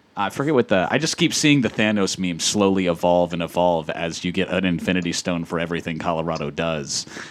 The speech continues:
And <laughs> I forget what the mo-, the most recent one of this is the now, um, cap that they put on, um, insulin copays,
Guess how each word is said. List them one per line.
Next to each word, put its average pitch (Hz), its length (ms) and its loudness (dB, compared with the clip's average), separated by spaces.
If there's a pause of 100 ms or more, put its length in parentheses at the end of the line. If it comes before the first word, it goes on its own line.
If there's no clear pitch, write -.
And 98 380 2 (180)
<laughs> - 240 -18
I - 840 -2
forget 226 240 8
what 220 120 10
the 202 60 10
mo-, 196 160 10
the 185 140 10
most 202 240 10
recent 170 320 8
one 135 100 6
of 113 120 4
this 107 280 4
is 101 400 2
the 101 280 4
now, 98 420 6
um, 90 500 4 (140)
cap 117 220 4
that 98 100 2
they 95 100 2
put 92 320 0
on, 90 360 -2
um, 87 200 -8
insulin 104 400 -4
copays, 85 720 -6